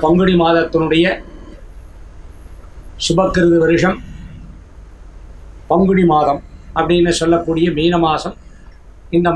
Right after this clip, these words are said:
மாசத்தினுடைய விசேஷ நாட்கள், கிரகநிலை, பன்னெண்டு ராசிகளுக்கு உண்டான பலன்களை பார்ப்போம். பங்குனி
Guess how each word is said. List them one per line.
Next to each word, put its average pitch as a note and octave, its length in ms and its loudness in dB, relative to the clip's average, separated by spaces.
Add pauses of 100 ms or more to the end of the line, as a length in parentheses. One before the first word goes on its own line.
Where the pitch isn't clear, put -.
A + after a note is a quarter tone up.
மாசத்தினுடைய F3+ 720 0 (1700)
விசேஷ F3+ 480 0
நாட்கள், F3 360 0 (540)
கிரகநிலை, F3 500 2 (1800)
பன்னெண்டு F3+ 460 0
ராசிகளுக்கு F3+ 540 -2
உண்டான D#3+ 260 0 (140)
பலன்களை E3+ 420 0 (580)
பார்ப்போம். - 400 -6 (4000)
பங்குனி F#3+ 280 2